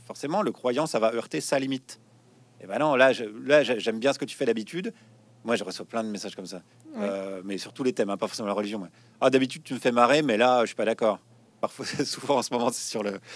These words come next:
Speaker 1: le végétarisme. Il y a des gens de gauche, mais qui mangent de la viande. <laughs> Alors, du coup, je les fais marrer quand, quand je fais des blagues sur Darmanin. Mais quand je fais des blagues sur les mangeurs de viande,
Speaker 2: Oui.
Speaker 1: bah non, là, je trouve que t'as pas été marrant. Bon, bah oui, bah, on va heurter. Et ça,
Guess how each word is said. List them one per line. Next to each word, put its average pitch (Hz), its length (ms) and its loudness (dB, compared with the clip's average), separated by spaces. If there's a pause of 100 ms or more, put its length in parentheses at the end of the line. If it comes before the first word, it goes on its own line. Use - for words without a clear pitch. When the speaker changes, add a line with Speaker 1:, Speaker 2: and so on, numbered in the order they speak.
(160)
Speaker 1:
le 117 80 0
végétarisme. 107 600 -2 (760)
Il 113 40 -4
y - 40 -2
a - 20 0
des 95 80 -6
gens 117 140 -2
de 110 80 -2
gauche, 127 260 -2
mais 104 140 -8
qui - 100 -8
mangent 110 140 -2
de 113 80 4
la 117 100 6
viande. 131 220 2 (280)
<laughs> - 260 2
Alors, - 340 2 (360)
du 156 80 4
coup, 175 100 8
je 156 60 0
les 160 80 4
fais 143 120 -2
marrer 147 260 4
quand, 131 480 6
quand 135 140 4
je - 80 -6
fais 139 80 2
des 135 100 6
blagues 131 160 6
sur 127 160 2
Darmanin. 143 400 6 (300)
Mais 117 180 4
quand 123 140 6
je - 80 -2
fais 139 80 0
des 127 100 6
blagues 127 180 6
sur 127 120 0
les 117 60 4
mangeurs 117 200 2
de 120 80 4
viande, 135 220 0
Speaker 2:
Oui. - 60 -8
Speaker 1:
bah 113 180 4
non, 135 220 0
là, 131 180 6
je - 60 -8
trouve - 200 -10
que - 80 -8
t'as 107 140 -4
pas 120 120 2
été 117 140 -2
marrant. 110 240 -4 (300)
Bon, 139 200 2 (260)
bah 127 120 8
oui, 226 140 4
bah, 113 160 4
on 107 100 0
va 113 160 6
heurter. 120 420 2
Et 107 40 -4
ça, 214 340 2